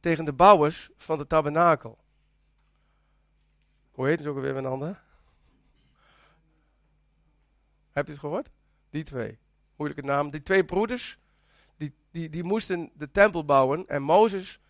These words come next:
had gezien dat ze de geest Gods hadden. En hun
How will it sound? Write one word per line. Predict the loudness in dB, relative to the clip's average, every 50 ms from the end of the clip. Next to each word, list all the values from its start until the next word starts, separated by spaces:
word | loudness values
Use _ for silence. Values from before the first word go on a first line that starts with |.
| _ _
had | 0 0 0 0
gezien | 0 -10 -10 -6 -6 -4
dat | 0 0 0 0
ze | -2 -8
de | -14 -12
geest | -6 -4 -6 -6 -6 -6
Gods | -2 -2 -2 -2 0
hadden. | 0 0 0 0 -2 -12 _ _ _ _ _ -20 -20 -20 -20 -20 _
En | -6 -4 -4 -4
hun | -2 2 4 4 4 4 -2